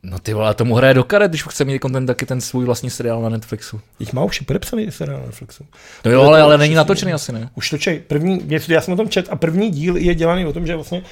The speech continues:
Speaker 2: princ Harry potom, jak byl v té, v té armádě, tak on založil a je, eh, jakoby tím předsedou, eh, speciálních her britských veteránů. Je to taková olympiáda pro britský veterány,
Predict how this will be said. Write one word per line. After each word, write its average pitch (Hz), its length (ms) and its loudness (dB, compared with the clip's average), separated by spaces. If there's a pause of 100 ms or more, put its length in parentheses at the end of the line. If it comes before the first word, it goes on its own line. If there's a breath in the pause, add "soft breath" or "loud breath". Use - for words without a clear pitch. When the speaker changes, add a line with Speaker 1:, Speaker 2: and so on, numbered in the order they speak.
(160 loud breath)
Speaker 2:
princ 180 240 0
Harry 165 180 2
potom, 170 280 -4
jak 156 80 -2
byl 165 180 0
v 160 80 -6
té, 151 180 -12
v - 80 -18
té 170 160 -6
armádě, 160 520 -2 (360 loud breath)
tak 147 240 0 (100)
on 160 260 -4 (240)
založil 151 680 0
a 151 100 0
je, 156 180 0
eh, - 60 -8 (720)
jakoby 127 480 -8 (160)
tím 127 380 -8 (220)
předsedou, 190 720 4 (340 loud breath)
eh, 139 120 -6
speciálních 180 720 -2
her 160 200 2
britských 165 480 -6
veteránů. 147 560 -2 (380 soft breath)
Je 143 80 -2
to 151 40 2
taková 170 260 6
olympiáda 170 560 4
pro 165 180 -4
britský 151 380 -8
veterány, 147 520 -6